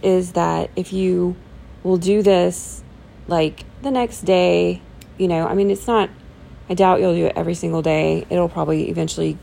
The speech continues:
fall off or whatever, but, um, just a way to kinda, like, keep, to just maintain what you've done so far. So we're gonna start out in the bedroom. We're gonna spend two minutes in each place. Um,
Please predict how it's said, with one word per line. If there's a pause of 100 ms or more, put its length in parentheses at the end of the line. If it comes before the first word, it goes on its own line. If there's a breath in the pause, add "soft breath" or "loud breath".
(120)
fall
off
or
whatever,
but, (1040 loud breath)
um, (1500)
just
a
way
to
kinda,
like,
keep, (500)
to
just
maintain (160)
what
you've
done
so
far.
So
we're
gonna
start
out
in
the
bedroom. (500 loud breath)
We're
gonna
spend
two
minutes
in
each
place. (680)
Um,